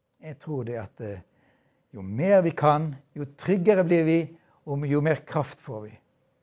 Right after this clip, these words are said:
Så, eh, det jeg svarte på, på Johannes sitt spørsmål i stad om hva som er målet og hensikten, men jeg, jeg bare kjenner det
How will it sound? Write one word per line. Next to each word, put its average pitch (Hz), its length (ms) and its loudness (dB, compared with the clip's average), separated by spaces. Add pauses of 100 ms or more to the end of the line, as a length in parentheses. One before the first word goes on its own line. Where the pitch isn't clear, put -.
(1700)
Så, 147 300 0
eh, 139 180 0 (720)
det 131 280 4
jeg 107 400 4
svarte 127 380 2
på, 120 200 -4 (220)
på 113 120 -10
Johannes 110 400 -2
sitt 127 120 -8
spørsmål 120 440 -8
i 95 40 -12
stad 117 200 -8
om 98 300 -6
hva 131 180 -10
som 110 200 -8
er 101 240 -8 (440)
målet 123 300 -4
og 104 60 -2
hensikten, 107 520 -8
men 110 160 -10
jeg, 123 240 -8 (680)
jeg 185 220 -4
bare 139 180 2
kjenner 202 340 0
det 196 120 4